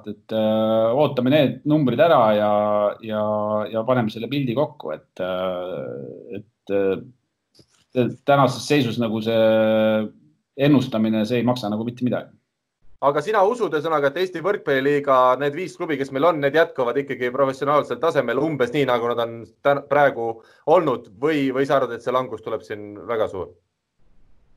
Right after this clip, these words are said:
Speaker 1: No ma arvan, et paratamatult, äh, erasektor, äh, toetused ikkagi vähenevad, et see majanduslangus,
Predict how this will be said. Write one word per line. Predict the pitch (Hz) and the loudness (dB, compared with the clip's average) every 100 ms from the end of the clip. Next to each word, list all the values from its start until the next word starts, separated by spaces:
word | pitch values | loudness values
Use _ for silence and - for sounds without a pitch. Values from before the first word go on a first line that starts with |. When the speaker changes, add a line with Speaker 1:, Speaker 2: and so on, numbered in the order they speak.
| _ _ _ _ _ | _ _ _ _ _
Speaker 1:
No | 143 151 | 4 6
ma | 156 | 8
arvan, | 170 151 131 | 6 6 4
et | 127 | 2
paratamatult, | 151 139 135 131 143 131 107 - | 2 2 2 0 0 -4 -8 -8
äh, | 113 110 107 107 104 107 107 107 | -4 -2 0 0 0 0 -2 0
erasektor, | 127 123 123 123 - - 107 104 104 | 2 4 2 -4 -8 -6 -4 -4 -4
äh, | 104 101 101 101 98 | -2 0 0 -2 0
toetused | 127 117 - 107 98 101 95 _ - | 2 2 -2 -16 -8 -8 -8 _ -10
ikkagi | 101 104 95 98 | -10 -10 -10 -2
vähenevad, | 107 104 90 85 85 | -2 -2 -4 -8 -10
et | 87 | -14
see | - 98 | -12 -4
majanduslangus, | 110 120 107 95 117 117 120 98 98 92 | 0 2 0 -4 0 2 2 -4 -6 -10